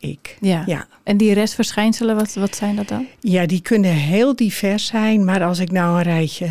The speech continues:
Speaker 1: noem, dan denk ik aan, eh, concentratieproblemen. Dan denk ik aan vermoeidheid. Ehm, waar ik ook aan denk is aan bijvoorbeeld somberheid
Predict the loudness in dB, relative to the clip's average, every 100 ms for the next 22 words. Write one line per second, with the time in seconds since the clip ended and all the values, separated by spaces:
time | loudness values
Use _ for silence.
0 | -2 2 4 4 4 2 2 0 2 2
1 | 2 2 0 -4 -6 -6 -4 0 0 0
2 | 0 -2 -2 -2 -2 0 -2 -4 -2 -2
3 | -4 -8 -6 -6 -4 -4 -2 -2 -4 -6
4 | -10 -6 -2 0 0 -2 -4 -8 -8 -4
5 | -4 -4 -10 _ -6 0 2 2 0 0
6 | -2 -2 -2 -6 -14 -20 -20 -20 -20 -20
7 | -20 -20 -20 _ -2 0 2 0 0 0
8 | 0 0 -4 -12 _ _ _ _ _ _
9 | _ -2 0 2 0 0 -2 0 -2 -2
10 | 0 -2 -2 -6 -4 -2 -2 -4 -8 -6
11 | -2 0 0 -2 -2 -2 -4 -6 -2 2
12 | 2 2 0 -2 -2 -4 -8